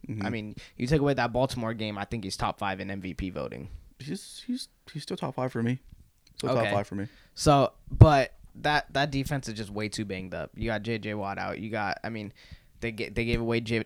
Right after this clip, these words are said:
Speaker 2: J-, Jadeveon Clowney. I mean, that secondary is always iffy, always is gonna be iffy.
Speaker 1: Mm-hmm.
Speaker 2: They've tried to address
Speaker 1: That
Speaker 2: the issue
Speaker 1: defense played
Speaker 2: with
Speaker 1: really good yesterday, though.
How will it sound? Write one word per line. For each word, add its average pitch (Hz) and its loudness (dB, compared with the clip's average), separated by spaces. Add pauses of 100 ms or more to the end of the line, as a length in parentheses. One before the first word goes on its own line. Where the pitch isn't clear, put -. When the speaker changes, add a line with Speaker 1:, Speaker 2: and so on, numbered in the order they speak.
(160)
Speaker 2:
J-, - 4
Jadeveon 131 2
Clowney. 107 0
I - -6
mean, 101 -6 (160)
that 107 0
secondary 120 2
is 98 -6
always 117 0
iffy, 113 0
always 110 -2
is 131 2
gonna 101 -6
be 104 -4
iffy. 104 0
Speaker 1:
Mm-hmm. 104 2
Speaker 2:
They've 117 0
tried 127 2
to 117 0 (380)
address 131 4
Speaker 1:
That 120 6
Speaker 2:
the 123 6
issue 135 8
Speaker 1:
defense 135 8
played 120 6
Speaker 2:
with 113 0
Speaker 1:
really 110 2
good 107 0
yesterday, 104 -2
though. 95 -2